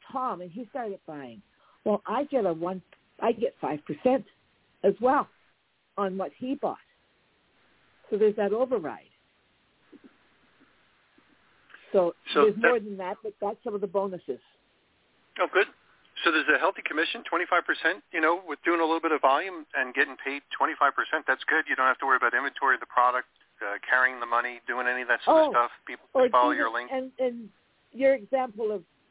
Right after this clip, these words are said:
Speaker 1: of, um, uh, tax claim, you don't have to deliver it. FedEx will deliver it right to you. And if you go on
Speaker 2: Wow.
Speaker 1: auto order or, or subscription, there's no shipping charges.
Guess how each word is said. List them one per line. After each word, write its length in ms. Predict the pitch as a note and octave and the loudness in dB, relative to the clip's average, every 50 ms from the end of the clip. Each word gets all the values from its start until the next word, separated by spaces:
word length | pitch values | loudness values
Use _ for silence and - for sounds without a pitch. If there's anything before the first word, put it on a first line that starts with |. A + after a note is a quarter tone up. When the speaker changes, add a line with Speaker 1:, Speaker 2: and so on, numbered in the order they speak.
| - A#3 - F3+ | -6 -6 -4 -4
Speaker 1:
of, 220 | F3+ F3+ E3 D#3 | -4 -6 -6 -6
um, 240 | F3 F3 E3+ E3 E3 D3+ _ _ _ _ _ _ _ _ _ _ _ _ _ _ _ _ _ - - | -8 -8 -8 -10 -12 -18 _ _ _ _ _ _ _ _ _ _ _ _ _ _ _ _ _ -12 -10
uh, 120 | F#3 E3+ - - | -10 -10 -8 -4
tax 200 | F#3+ - B3 - - - - | -4 -4 -4 -6 -10 -10 -4
claim, 300 | A3 G3+ D#3+ D3+ D#3 - _ _ - _ _ - - - | -2 -2 -2 -2 -6 -12 _ _ -20 _ _ -14 -2 2
you 100 | A#3 G#3+ | 4 4
don't 200 | D4 D4+ D4 - - | 4 4 2 -2 -10
have 300 | - - C4 D4 C4+ - | -10 -6 -4 -4 -4 -6
to 40 | - | -10
deliver 460 | A3 G#3+ A3+ G3 F#3+ F#3 D3+ D3+ D#3 | -8 -6 -4 -2 -2 -4 -4 -6 -10
it. 80 | D3 - _ _ _ _ _ _ - | -10 -10 _ _ _ _ _ _ 0
FedEx 220 | A#3 A#3 B3 A#3+ - - | 0 0 0 -2 -4 -10
will 80 | B3 G#3+ | -12 -4
deliver 340 | F3+ A3 G3 G#3 G3 F3+ F3+ | -2 -2 0 0 -2 -4 -6
it 80 | - D#3+ | -6 -6
right 140 | F3 F3+ _ - | -8 -10 _ -10
to 60 | F3 | -10
you. 180 | D3 C3+ B2+ A#2+ _ _ _ _ _ _ _ _ _ _ _ _ _ _ - - - - | -8 -8 -10 -12 _ _ _ _ _ _ _ _ _ _ _ _ _ _ -18 -16 -8 0
And 120 | A3+ A#3 B3 | 2 4 4
if 120 | - - | 4 2
you 80 | C4 F3 | -2 0
go 180 | - C#4 C#4 | 4 4 4
on 140 | C#4 C4 C4 - | 4 2 -4 -4
Speaker 2:
Wow. 180 | B3+ - A3+ A3+ | -2 0 0 0
Speaker 1:
auto 100 | A#3+ B3 | -2 -4
order 380 | A3 A3+ A#3+ A#3 G3+ G3 G3+ G3+ | -6 -6 -6 -6 -4 -4 -4 -6
or, 380 | - - F3+ F3+ F3+ F3+ F3+ E3+ - | -4 -6 -6 -6 -4 -6 -6 -8 -8
or 160 | F3 F3 E3+ - - | -8 -10 -10 -6 -6
subscription, 600 | G3 F#3 _ - C#4 C4+ - - - G3+ F#3+ G#3 - _ _ _ - | -8 -8 _ -4 -6 -6 -6 -4 -6 -6 -6 -6 -14 _ _ _ -2
there's 140 | - G#3 G3+ | -2 -2 -2
no 220 | G#3+ A3+ A3 G#3+ G#3 _ _ - | 0 0 0 0 0 _ _ -4
shipping 280 | - A3 - - F3+ D#3+ - | -4 -4 -4 -4 -10 -8 -6
charges. 380 | D#3 C#3 C3 - - - - | -4 -4 -4 -4 -8 -16 -20